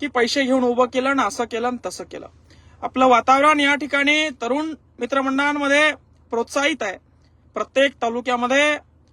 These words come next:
प्रचंड असा प्रतिसाद मिळत आहे आणि यांच्या पायाखालची वाळू सरकलेली आहे. आणि मी पुन्हा एकदा नव्हे तर वारंवार सांगतोय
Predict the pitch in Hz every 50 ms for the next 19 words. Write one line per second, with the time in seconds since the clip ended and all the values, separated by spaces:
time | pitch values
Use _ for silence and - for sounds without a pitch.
0 | _ _ _ _ _ _ _ _ _ _ _ _ _ _ - 214 208 - 277 294
1 | 294 277 262 254 262 247 - - 208 - 254 214 262 262 254 233 220 214 233 254
2 | 254 - 170 160 - _ _ _ _ _ _ _ _ _ _ _ _ - 196 202
3 | 208 208 196 254 240 220 208 190 196 202 - 214 202 - - 226 180 175 190 196
4 | - - 185 180 202 - 196 175 151 143 - - _ _ _ _ _ _ _ _
5 | _ _ _ _ - - 190 233 247 - - 214 233 262 277 294 262 240 285 302
6 | 302 311 311 302 - - _ _ _ _ _ _ _ _ _ _ _ _ - -
7 | 214 233 269 269 254 285 277 247 214 226 226 240 262 269 285 311 330 330 320 -
8 | 277 240 233 - 208 196